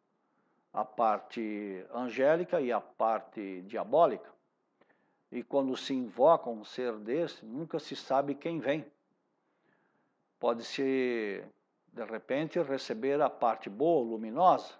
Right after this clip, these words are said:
ou, de repente, numa outra ocasião, entrevistar-se com a parte diabólica. Mas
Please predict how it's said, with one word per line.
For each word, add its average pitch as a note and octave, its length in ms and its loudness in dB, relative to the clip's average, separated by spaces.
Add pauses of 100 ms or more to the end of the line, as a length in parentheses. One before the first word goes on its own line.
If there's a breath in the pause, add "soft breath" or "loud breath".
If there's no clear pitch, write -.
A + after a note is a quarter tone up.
(100)
ou, C#3+ 280 -2
de G#2+ 160 -8
repente, B2+ 600 -8
numa G2+ 200 -10
outra A2+ 280 -4
ocasião, G#2+ 640 -2
entrevistar-se B2 920 -4
com C#3+ 180 -6
a C3+ 60 -2
parte C3 1080 -2 (560)
diabólica. C3+ 720 2 (1120 soft breath)
Mas D#3+ 420 4